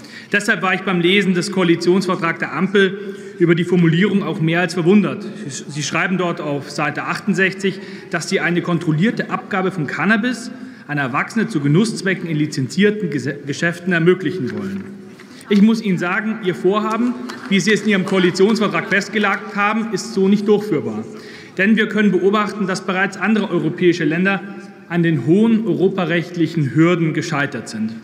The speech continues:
Beispielsweise Luxemburg, das von der Idee einer vollständigen Legalisierung von Cannabis abgerückt ist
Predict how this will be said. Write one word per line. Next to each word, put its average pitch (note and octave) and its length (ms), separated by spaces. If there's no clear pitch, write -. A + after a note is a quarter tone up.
Beispielsweise D#3 540
Luxemburg, G3 500
das E3+ 200
von G3 140
der F#3+ 100
Idee F#3 320
einer F#3 200
vollständigen F#3 600
Legalisierung F3 640
von E3 140
Cannabis D#3+ 440
abgerückt F#3+ 540
ist G#3+ 220